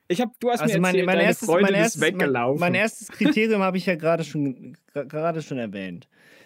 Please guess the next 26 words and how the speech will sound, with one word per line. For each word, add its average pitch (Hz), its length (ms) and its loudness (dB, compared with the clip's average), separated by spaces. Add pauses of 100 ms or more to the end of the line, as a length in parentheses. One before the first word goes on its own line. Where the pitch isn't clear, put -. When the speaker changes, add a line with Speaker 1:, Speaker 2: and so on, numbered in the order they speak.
(120)
Speaker 2:
Also 131 240 -4
ich 139 140 -8
verstehe, 185 760 -2
dass 160 260 -10
dieser 151 280 -6
Film 165 500 -2
einen 151 140 -2
gewissen 143 800 -6 (640)
Aufbau 131 520 -2
braucht, 107 560 -6
um 117 160 -10
das, - 320 -8
um 123 220 -8
das 131 220 -8
auch 117 320 -10 (1160)
zu - 140 -6
erklären 139 520 -4
und 127 140 -8
zu - 80 -8
erzählen, 127 520 -4
was 117 160 -10
er 113 60 -10
genau 113 260 -8
erzählen 107 500 -8
möchte. 117 420 -8 (1300)
Ähm, 113 680 -6